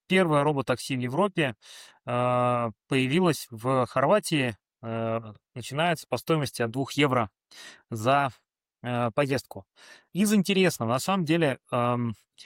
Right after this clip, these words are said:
тут нужно сказать, потому что, э, в-, конкретно Bloomberg пишет так, что не очень понятно, а тут, вообще говоря, есть, э,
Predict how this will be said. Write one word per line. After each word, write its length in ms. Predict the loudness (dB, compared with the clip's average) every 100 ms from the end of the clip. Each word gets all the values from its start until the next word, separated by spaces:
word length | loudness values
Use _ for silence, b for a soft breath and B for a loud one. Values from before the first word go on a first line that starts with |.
| -2
тут 240 | -2 -4 _
нужно 300 | 0 0 0
сказать, 340 | -2 0 -2 -4
потому 280 | -2 -2 -2
что, 260 | 0 -2 -2 B B B B
э, 680 | -4 0 2 2 2 2 0 -2 _ -16
в-, 240 | -12 -8 -8 -4
конкретно 400 | -2 0 0 0
Bloomberg 440 | 2 2 2 0 0
пишет 280 | -4 -2
так, 160 | -2 -2
что 120 | 0
не 80 | 0
очень 240 | 2 0
понятно, 500 | 0 2 0 -2 -8 -4
а 460 | -2 2 2 2 0
тут, 240 | -2 -4 -2
вообще 300 | -2 0 0
говоря, 220 | 2 2
есть, 460 | 0 -4 -6 -18 _ -8
э, 260 | -4 -2